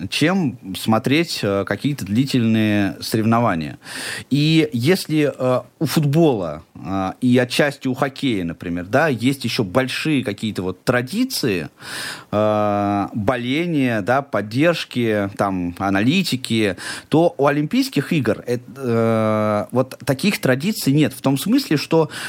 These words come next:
э, ну, что может из себя представлять а-, али-, э, аналитика Олимпийских игр, да? Э,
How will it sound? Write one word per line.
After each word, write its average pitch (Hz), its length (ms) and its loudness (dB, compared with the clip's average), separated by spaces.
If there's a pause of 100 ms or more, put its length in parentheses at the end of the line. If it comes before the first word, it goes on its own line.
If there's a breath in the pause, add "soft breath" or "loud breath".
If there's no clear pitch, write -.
(180 loud breath)
э, 123 460 2
ну, 165 240 2
что 226 180 2
может 185 280 0
из 127 80 -8
себя 160 100 2
представлять 143 400 -2
а-, 117 260 -2
али-, 127 320 0 (100)
э, 110 220 -4
аналитика 131 560 0
Олимпийских 120 600 -4
игр, - 240 -6
да? 139 240 2 (200)
Э, 110 760 0